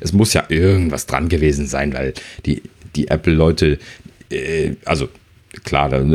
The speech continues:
sind dann immer wieder mal ein paar neue, junge Wilde dabei und ein paar, die sich gut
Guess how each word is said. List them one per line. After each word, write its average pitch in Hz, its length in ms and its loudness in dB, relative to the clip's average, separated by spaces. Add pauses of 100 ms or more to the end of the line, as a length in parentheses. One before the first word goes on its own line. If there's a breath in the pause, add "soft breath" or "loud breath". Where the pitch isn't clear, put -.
sind 69 160 -6
dann 67 100 0
immer 73 200 2
wieder 73 180 2
mal 65 140 -2
ein 65 100 -4
paar - 120 -6
neue, 78 360 2
junge 76 340 0
Wilde 98 260 4
dabei 95 480 2
und - 180 0
ein 76 180 0
paar, 73 200 0
die 71 80 -2
sich 67 220 -10
gut 82 260 -2